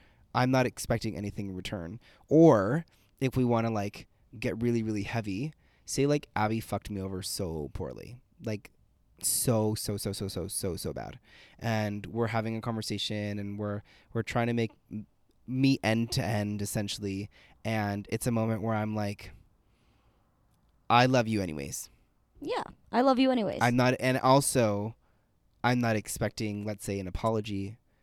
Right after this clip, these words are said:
Speaker 1: I'm not expecting you to forgive me. I'm not expecting anything. It's just, like, you belong here,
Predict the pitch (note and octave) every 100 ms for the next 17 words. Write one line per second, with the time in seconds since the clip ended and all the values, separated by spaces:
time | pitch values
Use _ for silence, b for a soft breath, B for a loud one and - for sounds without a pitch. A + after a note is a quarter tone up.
0 | _ A2 A2+ G#2+ G#2 - _ - G2 -
1 | - G#2 - G2+ G2+ G2+ - G#2+ A2 G#2
2 | - G2+ G#2+ G#2 G2 G2 G2+ - _ _
3 | _ - A2 G#2+ G2 - G#2 - G#2 -
4 | - - G2+ - G2 F2+ - G#2+ G2+ G2+
5 | F2 - - _ _ _ _ _ _ _
6 | _ _ _ - A#2+ A2 A2+ G#2 G2+ A2
7 | G#2+ G#2+ D#3+